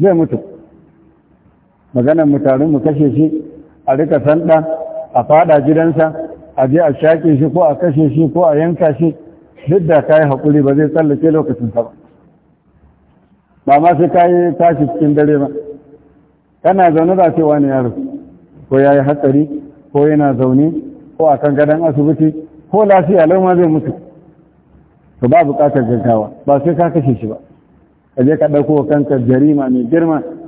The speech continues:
ka yi haƙuri. Sannan kuma mutuwa za ta shafi kowa. Allah ne kaɗai wanda ba zai mutu ba, jalla wa ala.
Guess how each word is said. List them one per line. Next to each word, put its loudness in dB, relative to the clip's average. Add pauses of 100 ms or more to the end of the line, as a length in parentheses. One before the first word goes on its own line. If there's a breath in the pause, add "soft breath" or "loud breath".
(520)
ka 0
yi 2
haƙuri. -2 (1800)
Sannan 2
kuma 0
mutuwa 2
za 2
ta -2
shafi -2
kowa. 0 (540)
Allah 2
ne -4 (120)
kaɗai 0
wanda 2
ba -4
zai -2
mutu -4
ba, -4 (160)
jalla 0
wa 0
ala. -8